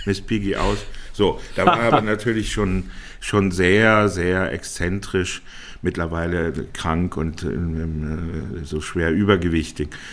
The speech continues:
Speaker 1: so dass er nur da, äh, im Keller im, in der Ecke des Swimmingpools gezeigt wurde, ne? Immer noch eindrucksvolle,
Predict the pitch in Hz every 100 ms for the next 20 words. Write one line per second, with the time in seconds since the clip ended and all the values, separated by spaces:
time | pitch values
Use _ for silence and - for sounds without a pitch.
0 | - - 80 85 90 85 90 87 82 82
1 | 82 - 80 85 80 - 101 95 92 87
2 | 78 80 82 82 - 82 80 64 85 90
3 | 85 - 98 98 92 90 90 90 85 -
4 | 82 - 78 76 - 80 67 67 62 69
5 | 95 95 - - - 80 76 73 92 87
6 | 85 87 60 90 98 95 95 95 92 87